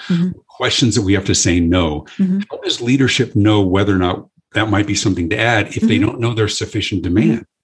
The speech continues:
Speaker 1: Right.
Speaker 2: Document all of
Speaker 1: Yeah.
Speaker 2: that. Pass
Speaker 1: And
Speaker 2: it up.
Speaker 1: ask your people. You know, the, the people who are dealing with the people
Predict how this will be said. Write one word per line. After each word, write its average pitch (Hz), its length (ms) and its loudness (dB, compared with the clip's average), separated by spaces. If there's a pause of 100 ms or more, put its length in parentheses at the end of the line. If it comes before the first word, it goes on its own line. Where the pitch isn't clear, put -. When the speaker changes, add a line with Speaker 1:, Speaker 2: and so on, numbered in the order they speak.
(460)
Speaker 1:
Right. 143 100 2
Speaker 2:
Document 98 580 -6 (200)
all 110 220 2
of - 80 0
Speaker 1:
Yeah. - 80 -8
Speaker 2:
that. - 100 -10 (180)
Pass 104 240 -4
Speaker 1:
And 381 100 -2
Speaker 2:
it - 60 -4
up. - 80 -6 (160)
Speaker 1:
ask - 260 -6
your 285 120 -2
people. 370 680 0 (320)
You 359 120 -2
know, 370 420 2
the, 277 160 2
the 285 140 -4
people 427 340 2
who 330 140 0
are 302 80 0
dealing 311 400 -2
with 330 200 -4
the 277 80 -6
people 262 580 0